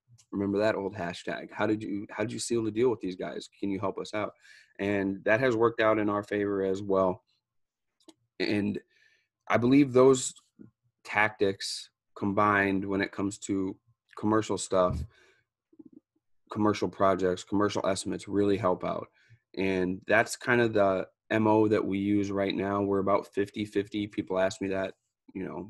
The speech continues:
what percentage are, I'd say we're about fifty fifty. And, um, we used to be mainly residential.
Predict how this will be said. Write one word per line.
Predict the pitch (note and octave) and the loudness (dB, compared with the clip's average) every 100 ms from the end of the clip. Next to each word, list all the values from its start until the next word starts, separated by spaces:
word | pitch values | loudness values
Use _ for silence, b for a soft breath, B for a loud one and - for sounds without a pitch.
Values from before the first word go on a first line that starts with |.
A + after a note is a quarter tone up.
| F#2+ | -6
what | F#2+ - | -6 -6
percentage | F#2+ F#2+ F#2 F#2+ | -8 -6 -6 -4
are, | F#2+ | -6
I'd | F#2 | -6
say | - | -2
we're | A2 | 0
about | G#2+ G2+ - | 0 -2 -4
fifty | G#2 - | -10 -6
fifty. | G#2 G2 G2+ F#2+ | -4 -2 -2 -2
And, | F2+ F2+ _ b b b _ | -4 -6 _ b b b _
um, | - F#2+ G2+ | -12 -10 -4
we | F#2+ | 2
used | D3 - | 0 0
to | |
be | G#2+ G2+ F#2+ F#2 _ _ _ _ _ _ _ _ _ _ _ _ _ | 0 2 2 -2 _ _ _ _ _ _ _ _ _ _ _ _ _
mainly | - G#2+ A2 A#2+ B2+ A#2+ | 0 4 6 6 6 6
residential. | A2 A2 G#2 G#2 G#2 A2 G#2 | 6 4 4 2 0 0 -2